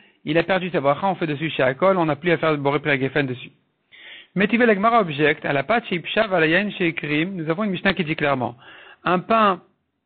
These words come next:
moisi, du vin qui a commencé à s'abîmer, Valtavshil Shibra Tsurato, un, un repas, un, un plat cuit qui a commencé à s'abîmer, Omer Shakon Yavid Varo. Donc la bracha sur le vin, entre autres, elle est chez Akol une fois qu'il a commencé à s'abîmer.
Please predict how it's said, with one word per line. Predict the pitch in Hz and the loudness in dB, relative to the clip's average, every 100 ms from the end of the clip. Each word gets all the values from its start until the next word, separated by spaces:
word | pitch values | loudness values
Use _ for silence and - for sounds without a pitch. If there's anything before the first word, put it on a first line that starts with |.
| - | -10
moisi, | 156 180 151 185 196 196 _ _ _ _ | 0 0 0 -4 -6 -12 _ _ _ _
du | - 156 185 | -10 -6 -2
vin | 208 202 175 165 _ - | 2 2 0 -2 _ -20
qui | - 175 | -6 0
a | 165 160 | 2 2
commencé | 180 175 196 | -2 -2 0
à | 175 | 0
s'abîmer, | 175 156 151 160 170 - - - | 0 0 0 0 -4 -16 -20 -4
Valtavshil | 147 156 185 170 - 220 | 0 2 2 0 0 -2
Shibra | 202 175 175 185 | -2 -2 0 -2
Tsurato, | 185 160 143 160 175 208 _ _ _ _ _ | 0 0 0 0 0 -2 _ _ _ _ _
un, | - | -2
un | 165 160 156 156 - 165 | 0 4 2 0 -2 0
repas, | 180 185 220 196 | 0 2 2 2
un, | 160 165 156 | 0 -6 -10
un | 147 - 156 | -12 -20 -16
plat | 185 190 196 | -2 0 0
cuit | - 208 190 160 _ _ _ _ | -4 -8 -8 -10 _ _ _ _
qui | 160 | -4
a | 156 | -2
commencé | 185 185 190 | -2 0 0
à | |
s'abîmer, | 170 156 135 139 185 220 _ _ _ | 0 -2 -2 0 -2 -4 _ _ _
Omer | 175 196 247 185 | 0 4 4 2
Shakon | 180 185 | 0 2
Yavid | 180 180 185 | 2 0 2
Varo. | 196 180 190 - _ _ _ _ _ 160 | 2 2 0 -6 _ _ _ _ _ -8
Donc | 180 | 0
la | 175 | 2
bracha | 190 220 214 | 2 2 0
sur | 190 | 0
le | 175 | 0
vin, | 151 175 | 2 2
entre | 156 127 | 2 0
autres, | 160 220 - - | 0 0 -6 -6
elle | 151 | -2
est | 160 | 0
chez | 202 | 2
Akol | 196 226 | 2 2
une | 208 165 | 0 0
fois | 185 | -2
qu'il | 185 | -2
a | |
commencé | 180 185 185 208 | -2 -2 0 0
à | |
s'abîmer. | 190 180 196 233 | 2 0 0 -2